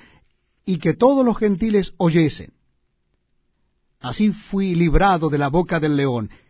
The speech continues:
y el Señor me librará de toda obra mala, y me preservará para su reino celestial. A él sea gloria por los siglos de los siglos. Amén. Saluda a Prisca y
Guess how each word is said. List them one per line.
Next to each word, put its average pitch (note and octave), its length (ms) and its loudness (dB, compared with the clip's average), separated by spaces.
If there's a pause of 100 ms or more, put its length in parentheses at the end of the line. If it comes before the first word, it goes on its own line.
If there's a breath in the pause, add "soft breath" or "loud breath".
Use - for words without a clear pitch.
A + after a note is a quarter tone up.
(140)
y D#3 160 -2
el F#3+ 100 4
Señor A3+ 360 2
me A#3 100 2
librará A3 540 -2
de D#3+ 200 0
toda A#3+ 380 2
obra G#3 300 2
mala, C3 420 -2 (260 soft breath)
y F3+ 140 -2
me G#3 120 4
preservará F#3 600 0
para F3 240 0
su D3 180 -4
reino G#3+ 380 0
celestial. B2 600 -6 (1000)
A B2+ 140 -4
él D#3+ 180 2
sea E3 360 -2
gloria G#3 480 4
por E3 180 0
los C#3+ 180 -4
siglos A3+ 360 0
de F3 80 0
los D3 160 -2
siglos. A#2+ 540 -4 (260 soft breath)
Amén. B2+ 400 -6 (1400)
Saluda C4 560 4
a D3+ 160 -4
Prisca C4 600 0
y F#3 300 -4